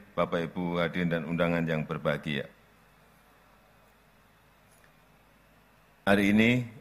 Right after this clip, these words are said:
kita segerakan melakukan groundbreaking pembangunan Bandar Udara Ibu Kota Nusantara yang ditargetkan akan beroperasi penuh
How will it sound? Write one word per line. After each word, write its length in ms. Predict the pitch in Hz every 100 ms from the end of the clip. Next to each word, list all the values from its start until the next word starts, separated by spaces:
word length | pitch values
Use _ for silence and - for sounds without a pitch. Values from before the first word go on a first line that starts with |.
| -
kita 240 | 87 95 85
segerakan 880 | 85 95 90 85 95 95 101 101 90
melakukan 400 | 85 95 90 87
groundbreaking 960 | 87 82 85 82 - 95 98 101 101
pembangunan 800 | 98 92 87 87 90 92 98 101 95
Bandar 720 | 87 87 87 95 98 101 107 - - - - -
Udara 480 | 95 98 98 107 107
Ibu 160 | -
Kota 240 | 85 92 95
Nusantara 640 | 87 95 90 90 92 101
yang 240 | 95 90 87
ditargetkan 1200 | 95 87 87 - 107 101 - 113 - 127 120 131
akan 320 | 101 98 90
beroperasi 720 | 90 82 - 98 104 92 98
penuh 320 | - 104 113